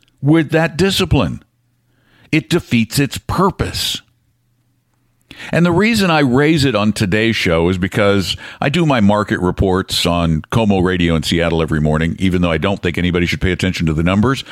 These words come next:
I do it because people want to pay attention to the numbers. And one of the numbers that really impressed me, shocked me this morning, wa-, was the, uh, the, the yield on Treasury notes.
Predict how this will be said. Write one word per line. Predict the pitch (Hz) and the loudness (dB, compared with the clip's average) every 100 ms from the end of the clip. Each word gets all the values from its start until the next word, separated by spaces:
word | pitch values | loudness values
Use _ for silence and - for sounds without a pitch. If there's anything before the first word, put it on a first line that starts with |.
| - - - - | -18 -18 -12 -6
I | |
do | 92 104 127 | -2 0 0
it | |
because | 113 120 | 0 -2
people | - 104 120 110 | -2 0 0 2
want | 98 | 0
to | 104 | 0
pay | 104 107 | 0 0
attention | 104 104 98 | 0 -2 0
to | 95 | 0
the | 101 | 2
numbers. | 131 151 80 55 - | 0 0 -2 -4 -6
And | 113 104 82 | -2 0 0
one | 143 | 0
of | 175 | 0
the | 131 | 0
numbers | 101 90 87 92 92 | 2 2 0 -2 -2
that | - 82 95 - | -4 -2 -2 -2
really | 87 104 156 190 147 90 62 - - _ _ | -6 0 2 4 2 0 -2 -6 -18 _ _
impressed | 92 76 - - 123 127 - | -6 -6 -10 -4 -2 -2 -4
me, | 69 62 - _ _ _ _ _ _ _ _ _ | -4 -4 -8 _ _ _ _ _ _ _ _ _
shocked | - 120 156 - 90 | -2 0 0 0 -2
me | 65 50 _ _ _ _ - | -2 -4 _ _ _ _ -4
this | 80 - | -2 0
morning, | 82 73 64 76 - _ _ _ _ _ _ _ _ | 0 0 0 -4 -8 _ _ _ _ _ _ _ _
wa-, | - - 82 87 87 90 - 82 | -8 -2 0 2 2 0 -2 -4
was | 95 95 80 | -2 -2 -2
the, | 78 90 90 | 0 2 2
uh, | 87 | 2
the, | 85 85 90 | 0 0 -2
the | 82 92 | 0 0
yield | 85 117 165 104 | 2 2 2 2
on | 98 | 0
Treasury | - 160 190 135 82 | -2 -2 0 0 2
notes. | 67 - - | -2 -4 -12